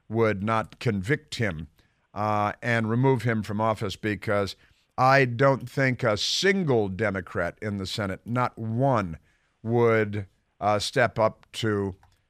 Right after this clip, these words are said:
to vote for the Constitution and the rule of law,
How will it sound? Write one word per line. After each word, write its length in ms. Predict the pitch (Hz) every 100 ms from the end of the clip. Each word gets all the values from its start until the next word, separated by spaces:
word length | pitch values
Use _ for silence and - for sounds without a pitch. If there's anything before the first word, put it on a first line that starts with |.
| -
to 120 | 123
vote 340 | 101 139 143
for 520 | - - 123 113 104 - _ _
the 120 | 131
Constitution 720 | 131 139 131 - 110 135 123 120
and 100 | 120
the 40 |
rule 220 | 120 120
of 120 | 107
law, 280 | 110 135 117